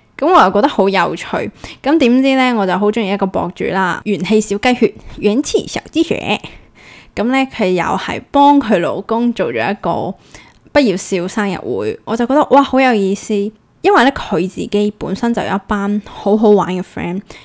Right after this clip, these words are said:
一齊做自媒體，一齊，呃，一齊玩嘅。咁我好，玩得好開，玩得好大嘅。咁好有趣啦，佢班 friend。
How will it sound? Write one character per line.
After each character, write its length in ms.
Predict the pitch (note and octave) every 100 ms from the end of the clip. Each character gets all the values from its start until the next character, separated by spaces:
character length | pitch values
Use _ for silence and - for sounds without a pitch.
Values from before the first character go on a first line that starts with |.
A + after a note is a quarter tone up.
| _
一 60 | D4
齊 240 | C#4 G#3+
做 140 | - F3
自 180 | -
媒 240 | F3+ E3+ A2
體， 260 | - D3
一 80 | F3+
齊， 380 | A3+ - F#3+ - - - - -
呃， 200 | D#3 A2+
一 80 | F#3+
齊 200 | - G3
玩 300 | D#3+ C#3+ D#3
嘅。 160 | G3 G3 - - - _
咁 100 | -
我 120 | C#4+ B3
好， 340 | - - G3 F#3 G3+ A#3+ B3+ C4+ C#4 C#4+ C4+ -
玩 160 | F#3 A3
得 80 |
好 120 | B3+ G#3
開， 380 | A#3 A3 G#3 G#3+
玩 120 | G#3
得 60 |
好 120 | A3+ F#3+
大 240 | G#3 -
嘅。 160 | A2 G3+ - - - - - - -
咁 160 | C4
好 180 | C#4+ B3
有 200 | C#4 A3
趣 160 | G#3+ A3+ G3+
啦， 300 | G#3 G#3 G#3
佢 100 | G3+
班 180 | E3+ F#3+
friend。 360 | F#3+ F#3 -